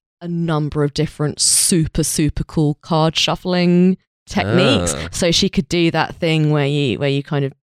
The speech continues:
Speaker 1: where you kind of put them in an arch and they kind of go, "Ooh," like that. She could do
Speaker 2: Oh, yeah, that's
Speaker 1: that
Speaker 2: good.
Speaker 1: thing.
Speaker 2: That
Speaker 1: She
Speaker 2: is
Speaker 1: could
Speaker 2: good.
Speaker 1: cut a deck with one hand. And my mum learnt this as well when she was a kid.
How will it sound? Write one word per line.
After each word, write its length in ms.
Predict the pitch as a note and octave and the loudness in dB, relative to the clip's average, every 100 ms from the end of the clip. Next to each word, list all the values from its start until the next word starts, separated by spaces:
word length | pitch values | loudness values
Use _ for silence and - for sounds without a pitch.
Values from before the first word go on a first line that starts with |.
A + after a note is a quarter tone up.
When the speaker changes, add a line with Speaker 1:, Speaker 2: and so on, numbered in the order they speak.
| - | -10
Speaker 1:
where 160 | D3+ | -4
you 140 | C#3+ C#3 | -4 -4
kind 240 | D#3 C3 | -4 -4
of 120 | C3+ - | -6 -8
put 160 | - | -8
them 120 | C#3+ | -4
in 60 | C#3 | -2
an 100 | C#3 - | -2 0
arch 420 | C#3+ C#3+ - - | 2 2 0 -4
and 80 | C#3 | -4
they 100 | C3 | -4
kind 180 | D3+ | -4
of 80 | D3 | -4
go, 20 | D#3+ | 0
"Ooh," 420 | F3+ F3 F3 D#3+ | 2 2 2 2
like 200 | - D#3 | 0 -4
that. 200 | - D3+ - - | -2 -4 -4 -10
She 140 | - | -6
could 120 | - - | -6 -4
do 180 | D#3 C#3 _ _ _ | -6 -6 _ _ _
Speaker 2:
Oh, 100 | G2+ | -8
yeah, 140 | G2+ F#2 | -4 -2
that's 220 | F#2 - | 0 -2
Speaker 1:
that 40 | |
Speaker 2:
good. 80 | F#2 | -2
Speaker 1:
thing. 200 | D#3 C#3+ | 0 0
Speaker 2:
That 80 | D3+ | 0
Speaker 1:
She 100 | D#3 | -2
Speaker 2:
is 20 | |
Speaker 1:
could 100 | D#3+ | -4
Speaker 2:
good. 40 | - | -4
Speaker 1:
cut 160 | F3 | -2
a 40 | C#3 | -2
deck 280 | - D3+ - | -2 -6 -4
with 80 | |
one 200 | D3 C#3+ D3+ | -2 0 2
hand. 320 | C#3 B2+ C#3+ - - - | 2 0 -2 -8 -14 -6
And 260 | E3 E3 E3+ | 0 2 2
my 160 | F#3+ F#3 | 2 2
mum 500 | G3+ D4+ F3+ A#2 - _ | 4 4 2 -2 -6 _
learnt 320 | - F3 D#3 - | -2 0 0 0
this 220 | C#3+ D3 | -4 -2
as 100 | D3 | -2
well 260 | G#3 F#2+ | 0 0
when 120 | D2 D3+ | 0 -2
she 140 | - | -2
was 120 | D3+ | -4
a 40 | D3 | -4
kid. 340 | - - - | -2 -2 -2